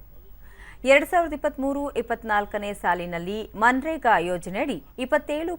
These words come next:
ಪಾಯಿಂಟ್ ಎಂಟು ಏಳು ಲಕ್ಷ ಕುಟುಂಬಗಳಿಗೆ ಐವತ್ತು ಪಾಯಿಂಟ್ ಎರಡು ಎರಡು ಲಕ್ಷ ಜನರಿಗೆ ಕೆಲಸ ಒದಗಿಸಿ, ಎರಡ್ ಸಾವಿರದ ಇಪ್ಪತ್ಮೂರರ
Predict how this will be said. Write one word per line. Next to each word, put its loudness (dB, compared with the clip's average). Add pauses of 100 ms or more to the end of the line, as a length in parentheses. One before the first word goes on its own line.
(100)
ಪಾಯಿಂಟ್ 2 (140)
ಎಂಟು -6 (180)
ಏಳು -4 (180)
ಲಕ್ಷ -4
ಕುಟುಂಬಗಳಿಗೆ -2 (440)
ಐವತ್ತು 2 (120)
ಪಾಯಿಂಟ್ -2 (140)
ಎರಡು -2
ಎರಡು -4
ಲಕ್ಷ -6 (220)
ಜನರಿಗೆ -4 (220)
ಕೆಲಸ -2 (160)
ಒದಗಿಸಿ, -2 (440)
ಎರಡ್ 4
ಸಾವಿರದ -2
ಇಪ್ಪತ್ಮೂರರ -2